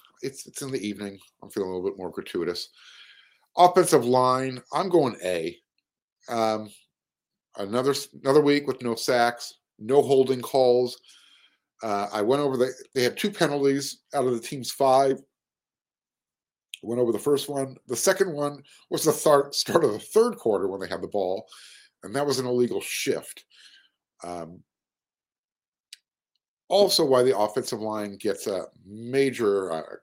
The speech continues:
kudos. Last week, Mason Murphy started and played the entire game at right tackle. This week, he started at left tackle, played the entire game.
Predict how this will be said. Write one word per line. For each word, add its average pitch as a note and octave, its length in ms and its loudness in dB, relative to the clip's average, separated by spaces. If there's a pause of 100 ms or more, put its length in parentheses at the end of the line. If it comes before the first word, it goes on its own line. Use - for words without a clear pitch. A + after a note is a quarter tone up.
kudos. F#2+ 520 -6 (1500)
Last C#3 320 2
week, F3 200 2
Mason C#3+ 380 -6
Murphy B2 260 -6
started A#2 520 -2 (440)
and G#2 120 -10
played A2 200 -2
the A2 60 -2
entire G2+ 320 0
game G2+ 200 -8
at F2 60 -10
right F#2 240 -6
tackle. - 400 -10 (540)
This E2+ 480 6
week, G2+ 300 -8 (560)
he C#3 120 -10
started A2 600 0
at A2+ 180 -4
left B2 300 -2
tackle, F2 480 -4 (160)
played B2 200 2
the A#2 80 0
entire G2 420 -2
game. D#2+ 260 -12